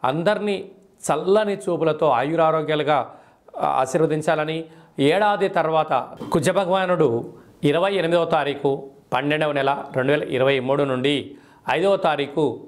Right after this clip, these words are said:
రెండవ నెల రెండు వేల ఇరవై నాలుగవ సంవత్సరం వరకు సంచారం చేయనప్పుడు ఎలాంటి ఫలితాలు ఉంటాయో, ఏడాది తర్వాత ధనుసు రాశిలో సంచారం చేయనప్పుడు ఎలాంటి ఫలితాలు ఉంటాయో సవివరంగా, సంపూర్ణంగా తెలుసుకుందాం.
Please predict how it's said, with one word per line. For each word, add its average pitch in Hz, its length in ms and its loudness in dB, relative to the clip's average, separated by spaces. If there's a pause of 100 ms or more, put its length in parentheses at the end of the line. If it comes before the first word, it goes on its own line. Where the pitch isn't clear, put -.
(100)
రెండవ 143 280 0
నెల 135 340 0 (340)
రెండు 147 160 2
వేల 170 100 2
ఇరవై 147 240 -2
నాలుగవ 143 340 0
సంవత్సరం 143 340 -4
వరకు 120 380 -2 (240)
సంచారం 160 580 -2
చేయనప్పుడు 143 460 0
ఎలాంటి 160 320 0
ఫలితాలు 139 400 0
ఉంటాయో, 123 560 0 (300)
ఏడాది 156 360 0
తర్వాత 135 640 -2 (280)
ధనుసు 170 320 0
రాశిలో 180 220 -2
సంచారం 139 380 -2
చేయనప్పుడు 165 580 -2 (300)
ఎలాంటి 151 260 0
ఫలితాలు 135 340 -2
ఉంటాయో 120 360 -4
సవివరంగా, 180 560 0
సంపూర్ణంగా 127 520 -2
తెలుసుకుందాం. 123 680 -2